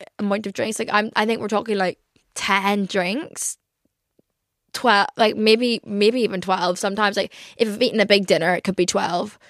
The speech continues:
I think. Is that crazy? I don't know. I'm a heavyweight. Anyway, um,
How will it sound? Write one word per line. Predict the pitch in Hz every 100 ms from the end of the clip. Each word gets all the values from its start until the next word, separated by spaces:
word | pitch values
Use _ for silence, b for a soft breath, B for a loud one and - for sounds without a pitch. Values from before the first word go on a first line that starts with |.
| b b _ -
I | 202
think. | 285 427 302 - - _ _ _ _ -
Is |
that | 381 440
crazy? | 277 262 359 403 214 233 _ _ _ _ -
I |
don't | 311 277
know. | 339
I'm | 285
a | 220
heavyweight. | 214 294 349 254 - _ _ _ _
Anyway, | 247 226 180 185 b b b b
um, | 226 226 214 208